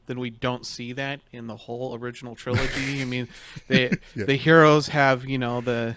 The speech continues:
Speaker 1: the plot armor, and, um, we don't see that here. I mean, there's the, the dude that on, is on, like, a, what looks to be like a fifty caliber,
Speaker 2: Yeah.
Speaker 1: um,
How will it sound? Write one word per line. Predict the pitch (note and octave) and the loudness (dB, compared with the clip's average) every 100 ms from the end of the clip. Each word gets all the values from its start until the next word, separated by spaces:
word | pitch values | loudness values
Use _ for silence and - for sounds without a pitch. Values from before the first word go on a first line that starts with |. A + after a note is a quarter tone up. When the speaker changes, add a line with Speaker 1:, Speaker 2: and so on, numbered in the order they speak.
| - | -6
Speaker 1:
the | B2 | -4
plot | - C#3 C#3 | 2 4 4
armor, | D3 D3 D3+ D#3 E3 - C#3 | 2 2 0 -2 -4 -8 -6
and, | C3+ B2+ B2+ | -4 -4 -4
um, | A#2+ A#2 A2 A2+ - _ _ _ _ _ _ _ _ _ _ | -6 -6 -10 -14 -20 _ _ _ _ _ _ _ _ _ _
we | C3 C3 | -2 0
don't | G3 - | 0 -2
see | - E3+ | -4 -2
that | B2 A2 | -2 -2
here. | A#2 A2 | -4 -2
I | |
mean, | A2 B2+ A#2 - _ _ _ | -2 -2 -4 -8 _ _ _
there's | - C#3 C#3 | 0 2 2
the, | B2+ | -4
the | G#2+ B2 | -6 -6
dude | A2+ C3+ D#3 | -2 0 2
that | C#3+ A#2+ | 0 0
on, | B2 C3 | -2 -2
is | B2+ | -2
on, | C3 B2+ A#2+ A#2 | 0 -2 -2 -6
like, | B2 | -6
a, | A#2 A2+ A2 | -4 -4 -4
what | A#2+ A#2+ | -6 -6
looks | C3 - | -6 -8
to | |
be | C3+ | -6
like | C3 A#2+ | -4 -4
a | |
fifty | G#2+ C3 C#3+ | -6 -8 -8
caliber, | B2+ B2+ C3 B2+ B2+ B2 B2+ - - - | -2 0 0 0 0 0 -2 -6 -16 -8
Speaker 2:
Yeah. | A#2+ A#2 | -4 -2
Speaker 1:
um, | A2+ A2 | -4 -6